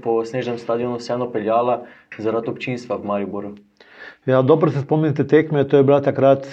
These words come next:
Speaker 2: senzacija, moška in ženska tekma v Mariboru, ljudje so bili navdušeni. Bilo je nekaj pripomb, češ, da je, tudi danes se dogajajo te pripombe pri dekletih, da je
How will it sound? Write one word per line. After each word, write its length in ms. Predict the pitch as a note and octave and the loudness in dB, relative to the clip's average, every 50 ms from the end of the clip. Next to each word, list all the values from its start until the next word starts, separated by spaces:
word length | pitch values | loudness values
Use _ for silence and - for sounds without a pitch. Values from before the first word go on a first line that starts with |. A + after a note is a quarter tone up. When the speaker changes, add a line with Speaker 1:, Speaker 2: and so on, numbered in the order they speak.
| - - | -16 -4
Speaker 2:
senzacija, 800 | - C3+ A#2+ G#2+ A#2 C#3 D#3 D3+ - D#3+ D#3+ D#3 D#3 D3+ - - - _ - | -2 -2 0 2 4 4 4 4 4 4 4 6 4 2 0 -6 -14 _ -6
moška 520 | C3 B2+ D3+ E3+ - - - D3 C#3+ C#3+ - - | -2 0 0 0 0 0 0 2 2 2 0 0
in 200 | F3+ E3+ E3 B2+ | 0 2 2 4
ženska 340 | B2+ D#3 D#3+ D#3 - F#3 | 4 2 2 2 0 0
tekma 280 | - - D3 C#3 D3 C#3 | 2 2 0 2 2 -2
v 160 | B2 A#2+ A2+ | -2 0 0
Mariboru, 580 | B2 C#3 D3+ D3+ D3 C3 C3+ C#3+ C#3 C#3 B2+ A#2 - - - - - - - - - | 2 2 4 4 6 6 6 4 6 4 2 2 -4 -12 -16 -16 -16 -16 -16 -10 -2
ljudje 240 | - B2 G#2+ C3 D3+ | 0 2 4 4 4
so 120 | D3+ - C3 | 4 2 2
bili 220 | A#2 C3+ C3+ C#3+ | 2 4 4 4
navdušeni. 760 | C3 B2+ A#2+ A2 C3+ D#3+ - - F3+ F3 E3 D#3+ D#3 C#3+ C#3 - - - - - - - - - _ _ | 4 2 2 4 4 2 4 4 2 2 2 2 0 -2 -4 -8 -14 -20 -20 -20 -20 -20 -20 -20 _ _
Bilo 440 | F#3 D#3+ A#2 B2 C#3 C#3+ E3 E3 E3+ | -4 0 4 4 6 8 8 8 8
je 140 | E3 D#3 D3 | 8 6 6
nekaj 340 | D3+ E3 D#3+ - D#3 C#3 | 4 2 4 4 2 2
pripomb, 600 | C#3+ C3+ C3 B2+ - D3 D#3+ D#3 D3 C3+ C3+ - - - - - - - - - - - _ _ _ | 2 0 -2 2 4 2 4 4 2 0 -2 -4 -10 -16 -16 -14 -16 -16 -18 -18 -20 -20 _ _ _
češ, 420 | - - D3+ D#3 C#3+ C#3+ - - - | 2 4 6 6 6 4 0 -4 -2
da 140 | E3 C3 B2+ | 0 0 2
je, 180 | B2 B2 A#2 A#2+ - - | 2 0 0 -2 -6 -2
tudi 220 | - D#3 C#3+ C#3+ C3+ | 0 4 4 6 6
danes 340 | A#2+ D3+ - E3 D3 D3 - | 6 4 4 4 2 0 -2
se 60 | C#3+ | 0
dogajajo 420 | A#2+ C3 A#2+ B2+ C3+ C#3+ C#3 B2 | 2 2 4 4 6 6 4 4
te 140 | - - B2 | 2 -2 -2
pripombe 400 | - C3+ C#3 - D3 C#3+ C#3 C3+ - | -2 -2 0 0 0 2 2 2 2
pri 160 | - A#2 A#2 | 2 -2 -2
dekletih, 480 | A2+ A#2 - C#3 D3+ D#3 D3 C#3 A#2+ | -2 2 4 4 4 4 4 0 0
da 100 | A2 A#2+ | 2 2
je 220 | B2 A#2+ A2+ G#2+ | 0 0 0 -2